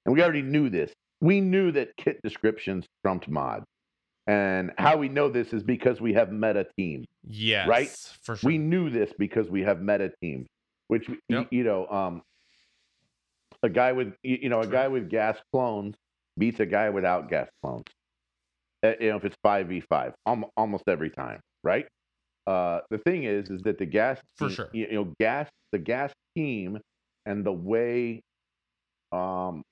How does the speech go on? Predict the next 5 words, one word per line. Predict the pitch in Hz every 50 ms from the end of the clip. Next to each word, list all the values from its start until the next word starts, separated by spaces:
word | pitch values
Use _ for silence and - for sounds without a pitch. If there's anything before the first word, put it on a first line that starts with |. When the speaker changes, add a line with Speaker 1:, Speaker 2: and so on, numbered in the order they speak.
| _ _ _
Speaker 1:
five's | 117 110 104 107 107 104 92 85 - _ _ _ _ _
Zeta | - 120 139 127 104 87
work | 76 73 82 80 87 92 - _ _ _ _ _ _ _ _ _ _ _ _ -
means | 92 98 117 113 107 104 104 101 104 98 - _ _ _ _ _
you | 95 95 95 85